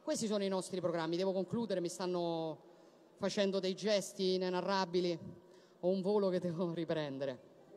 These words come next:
Vi faccio viaggiare, esatto, vi faccio viaggiare,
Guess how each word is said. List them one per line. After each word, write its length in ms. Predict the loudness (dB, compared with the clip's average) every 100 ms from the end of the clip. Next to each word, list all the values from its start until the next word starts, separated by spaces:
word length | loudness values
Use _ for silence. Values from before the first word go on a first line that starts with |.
| -20 -20 -20 -20 _ -20 -20 -20 -20 _ _ _ _ -20 -6
Vi 120 | -2
faccio 300 | 0 2 6
viaggiare, 500 | 8 8 8 6 6
esatto, 520 | 6 4 0 -4 -10 -12 -20 -20 -20 -20 -20 -20 -6
vi 100 | -4
faccio 340 | 2 2 4 4
viaggiare, 400 | 4 4 2